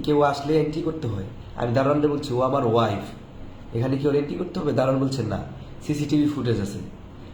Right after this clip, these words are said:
তো আমি দর্শন কাকে বলে? দর্শন চুপে চাপে আন-, এনে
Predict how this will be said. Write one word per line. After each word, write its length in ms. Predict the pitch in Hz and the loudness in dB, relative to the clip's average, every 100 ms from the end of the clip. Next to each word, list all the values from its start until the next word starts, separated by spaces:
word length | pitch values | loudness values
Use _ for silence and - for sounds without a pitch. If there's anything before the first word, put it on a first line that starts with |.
| - | -4
তো 100 | - | 2
আমি 140 | 139 139 | 2 2
দর্শন 500 | 104 131 - 165 165 | 2 2 2 -2 2
কাকে 220 | 156 123 | 2 2
বলে? 180 | 107 101 | 0 0
দর্শন 360 | 107 117 143 | 0 0 0
চুপে 300 | 135 160 156 | -2 0 0
চাপে 380 | 160 143 123 120 | 2 0 2 2
আন-, 260 | 117 117 - | 2 0 -2
এনে 460 | 131 131 131 - | -2 0 0 -4